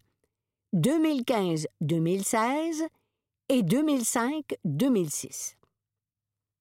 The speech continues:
Nous avons pris en compte l'âge des animateurs des émissions de divertissement. Cela inclut Salut Bonjour et Salut Bonjour Week-end, mais pas les émissions d'information,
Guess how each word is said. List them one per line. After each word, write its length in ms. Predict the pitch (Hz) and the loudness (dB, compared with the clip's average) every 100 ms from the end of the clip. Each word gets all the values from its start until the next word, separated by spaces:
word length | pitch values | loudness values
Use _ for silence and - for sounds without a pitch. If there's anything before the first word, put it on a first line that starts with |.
| _ _ _ _ _ _ _ _ _ | _ _ _ _ _ _ _ _ _
Nous 160 | 262 285 | 2 4
avons 300 | 302 403 370 | 2 0 0
pris 260 | 240 294 427 - | 0 0 0 0
en 160 | 180 | 0
compte 460 | 160 - 359 320 180 - 180 | 0 0 0 -2 -4 -4 0
l'âge 580 | 175 254 269 165 151 | 2 2 2 -2 -2
des 280 | 147 147 147 | 0 0 0
animateurs 680 | 220 269 254 214 202 165 151 | 2 2 2 0 0 0 0
des 340 | 147 151 160 | 0 0 2
émissions 520 | 208 190 151 220 311 302 | 2 2 0 0 0 0
de 140 | 180 | 0
divertissement. 840 | 160 233 233 - - 165 - - _ _ _ _ _ _ _ _ - - - | 0 0 -2 -4 -6 -6 -8 -12 _ _ _ _ _ _ _ _ -20 -18 -6
Cela 240 | - 359 415 294 | -2 2 2 2
inclut 640 | 220 - 285 349 330 240 _ _ - | 2 2 4 4 2 -4 _ _ -6
Salut 420 | - 262 226 214 | -2 2 4 4
Bonjour 640 | 185 180 165 160 196 370 302 _ _ _ _ | 4 2 2 0 0 -2 -8 _ _ _ _
et 240 | 269 220 175 | 2 2 2
Salut 380 | - 254 294 262 | 0 2 2 2
Bonjour 440 | 220 185 180 156 | 2 2 2 0
Week-end, 540 | 160 247 226 160 156 339 277 - _ _ _ _ _ 277 | 2 0 0 0 0 -2 -4 -8 _ _ _ _ _ 0
mais 120 | 320 - | 0 -2
pas 260 | 480 508 330 | -2 2 2
les 260 | 220 180 | 2 2
émissions 460 | 196 180 165 208 190 | 2 2 0 0 0
d'information, 840 | 170 170 170 175 170 - 151 | 0 0 -2 0 -2 -2 -4